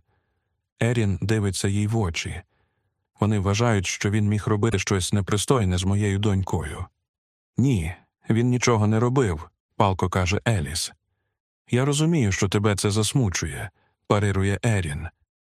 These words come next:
«Але уяви, що я переживаю». Вона встає з дивана. «Ми знаємо своїх дітей не так добре, як нам здається. Ми не знаємо, що вони роблять щохвилини, щодня. Вона дуже бліда.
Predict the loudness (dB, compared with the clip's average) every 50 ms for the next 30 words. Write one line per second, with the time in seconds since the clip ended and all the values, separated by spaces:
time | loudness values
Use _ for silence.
0 | _ _ _ -2 0 2 2 2 2 0 -2 -2 -2 -2 0 0 0 2 2 0
1 | 0 0 0 0 0 2 2 0 0 0 0 0 0 0 0 0 2 2 2 2
2 | 0 -2 -4 -8 -10 -14 -18 _ _ _ _ _ _ _ -2 0 0 2 2 2
3 | 2 2 2 0 -2 0 0 0 2 2 0 0 0 0 0 2 2 2 2 0
4 | -2 -4 -6 -8 -10 -12 _ _ _ _ _ _ _ _ _ _ _ _ 0 0
5 | 2 2 2 2 4 2 2 2 0 0 0 0 0 0 0 0 -2 -2 0 2
6 | 2 2 2 2 2 2 2 0 0 2 0 2 2 2 0 0 0 0 0 -2
7 | -2 0 0 0 2 0 0 0 0 0 0 0 0 0 -2 -2 -4 -6 -6 -6
8 | -8 -10 -12 _ _ _ _ _ _ _ _ _ _ _ _ 0 0 2 2 2
9 | 2 2 2 2 2 2 2 2 0 0 0 0 0 0 2 2 2 2 2 2
10 | 2 2 0 0 -2 -4 -6 -6 -2 -2 -2 0 0 0 0 2 0 0 -2 -2
11 | -2 -2 -2 0 0 0 0 -2 -4 -6 -10 _ _ _ _ _ _ _ _ _
12 | -6 -2 0 0 0 0 0 0 0 0 0 0 0 0 -2 0 0 -2 -2 0
13 | 0 0 0 0 -2 -4 -8 -8 -10 -12